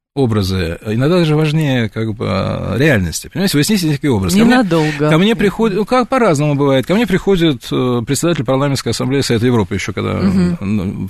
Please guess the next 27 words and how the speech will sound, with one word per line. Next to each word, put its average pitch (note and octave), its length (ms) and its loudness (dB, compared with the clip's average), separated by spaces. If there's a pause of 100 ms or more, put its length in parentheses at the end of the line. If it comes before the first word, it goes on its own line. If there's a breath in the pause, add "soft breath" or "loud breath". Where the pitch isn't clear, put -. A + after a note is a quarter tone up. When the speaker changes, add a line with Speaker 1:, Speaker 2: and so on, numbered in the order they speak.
Speaker 1:
в - 220 -20
тринадцатом B2+ 440 -2
или G#2 80 -4
четырнадцатом - 360 -8
году D#3+ 140 0
ко A#2+ 100 -2
мне C3 100 0
в - 60 -6
кабинет. G2+ 400 -4 (1160 soft breath)
Вот, B2+ 280 2
видит, G#3 260 4 (520 loud breath)
э, C3 240 -4
значит, A2 420 -4
там G2+ 320 -4
фотографию E3 460 -2
Speaker 2:
Портрет. - 20 -8
Speaker 1:
с - 40 -10
Путиным, A2+ 480 -4
да, A2+ 280 -2
и G#2+ 40 -4
говорит: A2+ 160 -2
«Слушайте, A2 240 -8
вот A2 80 -4 (220)
нам A#2+ 240 0
бы G#2 80 -2
такого G2 300 -4
президента», G2 540 -8